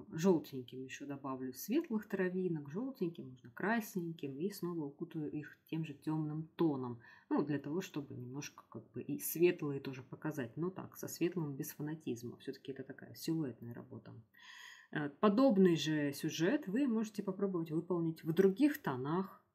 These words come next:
э, по-другому сделать, э, те же самые травинки. Вот, например, можно сделать "Утро и ветер"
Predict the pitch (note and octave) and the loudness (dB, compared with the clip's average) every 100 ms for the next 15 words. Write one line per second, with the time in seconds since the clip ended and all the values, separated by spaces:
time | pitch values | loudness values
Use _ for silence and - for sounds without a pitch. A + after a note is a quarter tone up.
0 | - D#3 C#3+ D3+ E3 E3+ G3+ C#4 A#3 D#3 | -10 -6 -4 -2 2 4 4 4 4 2
1 | C#3+ C#3 D3 C#3 C3 - - - C3 C3 | 0 0 2 2 0 -4 -10 -6 -4 0
2 | D#3 C3+ - C#3+ C#3 C#3 D3 B2+ D#3 A3+ | -2 0 -2 0 -2 0 0 0 0 0
3 | G#3+ - C#3+ - - C#3+ C#3 C3 - C3+ | 0 -6 -8 -12 -6 -4 -2 -4 -6 -10
4 | C3 C3 - C#3 C3+ - A3+ A#3 - A#2+ | -6 -8 -2 -2 -2 0 0 2 -2 -4
5 | - C#3+ A#2 C3 G3+ - - | -4 -4 -2 2 2 2 -6